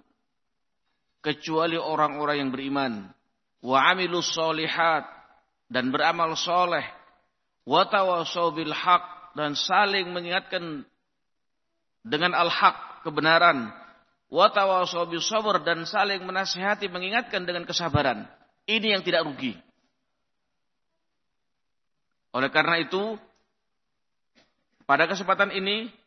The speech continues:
semoga apa yang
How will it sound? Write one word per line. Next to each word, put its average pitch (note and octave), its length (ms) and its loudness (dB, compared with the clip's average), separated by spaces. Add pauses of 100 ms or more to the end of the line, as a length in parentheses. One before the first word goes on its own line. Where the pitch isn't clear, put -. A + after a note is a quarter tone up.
(420)
semoga G3 800 0 (960)
apa E3 400 4
yang E3 320 2